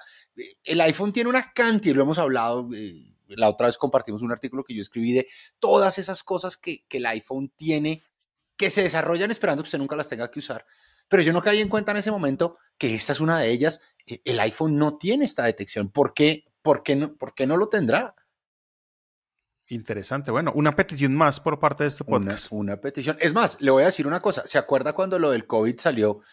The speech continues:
Speaker 1: Eh, ¿se acuerda que Apple y, y Google hicieron un trabajo conjunto para poder hacer un modelo de rastreo de que si una persona estaba enferma y había estado cerca de los teléfonos de los demás, eh,
Speaker 2: Ujú.
Speaker 1: de manera anónima, usted le podían avisar, "Oiga, usted estuvo cerca de una persona que reportó que está enferma"?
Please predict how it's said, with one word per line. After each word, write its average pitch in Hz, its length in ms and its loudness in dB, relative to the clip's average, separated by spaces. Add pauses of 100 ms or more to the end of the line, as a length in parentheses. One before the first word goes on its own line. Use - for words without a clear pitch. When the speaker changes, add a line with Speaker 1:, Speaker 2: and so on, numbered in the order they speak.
(320)
Speaker 1:
Eh, 131 220 0
¿se - 100 -2
acuerda 123 200 2
que 170 120 2
Apple 127 320 0
y, 123 200 -4
y 113 120 -10
Google 101 420 -2 (140)
hicieron 117 480 -2
un 123 100 2
trabajo 135 400 4
conjunto 110 580 -6 (280)
para 135 340 2
poder 101 580 -4 (160)
hacer 127 320 -2
un 135 140 0
modelo 135 380 8
de 139 60 6
rastreo 113 600 2
de 131 100 4
que 110 100 -10
si - 160 -6
una 101 140 -2
persona 104 300 -6
estaba 113 240 -2
enferma 117 400 0 (220)
y 113 80 2
había 98 180 4
estado 110 220 4
cerca 123 300 2
de 123 40 0
los 120 100 -6
teléfonos 98 360 -8
de 113 80 -6
los 110 140 -6
demás, 92 360 -6 (480)
eh, 127 140 2
Speaker 2:
Ujú. 170 180 2
Speaker 1:
de 131 100 2
manera 113 300 0
anónima, 139 340 4
usted 120 200 -2
le 107 60 -2
podían 113 220 -2
avisar, 117 240 -2
"Oiga, 110 140 -2
usted 104 140 -10
estuvo 113 240 -6
cerca 120 240 -4
de 123 60 -2
una 123 100 -4
persona 92 340 -8 (260)
que 120 100 0
reportó 98 380 0
que - 60 -14
está - 120 -8
enferma"? 117 320 -6